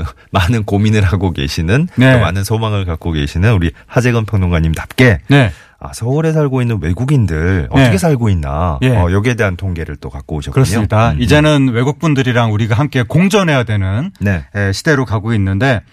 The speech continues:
Speaker 2: 이공일육 서울 서베이의
Speaker 1: 음.
Speaker 2: 그 정보를 기초로 해서
Speaker 1: 예.
Speaker 2: 말씀을 드리면,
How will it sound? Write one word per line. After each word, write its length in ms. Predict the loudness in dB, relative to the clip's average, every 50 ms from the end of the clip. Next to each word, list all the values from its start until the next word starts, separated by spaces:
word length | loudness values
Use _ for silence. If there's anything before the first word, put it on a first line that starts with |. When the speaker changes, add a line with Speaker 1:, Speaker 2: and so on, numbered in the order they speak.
| _ _ _ _ _ _ _ -4
Speaker 2:
이공일육 880 | -2 -2 0 0 0 0 0 0 0 -2 -2 0 0 -2 -2 -4 _ _ _ _ _ _ _
서울 480 | -16 -14 -8 -6 -4 -2 0 -2 -2 -2
서베이의 580 | -2 -2 -2 0 0 0 -2 -2 -4 -6 -8 -12 -18 _ _ _
Speaker 1:
음. 440 | -14 -12 -8 -6 -4 -4 -4 -4 -6 -10 _ _ -6
Speaker 2:
그 180 | -4 -4 -4
정보를 480 | -2 0 0 2 2 2 2 0 -2 -4 -6
기초로 340 | -10 -10 -6 -4 -4 -2 0
해서 420 | -2 -2 -2 -2 -2 -2 0 0 0
Speaker 1:
예. 120 | 0 0 -2 -6 -16 -20 -20 _ _
Speaker 2:
말씀을 400 | -4 -4 -2 0 0 0 0 0
드리면, 500 | 0 -2 -2 0 2 2 0 0 -2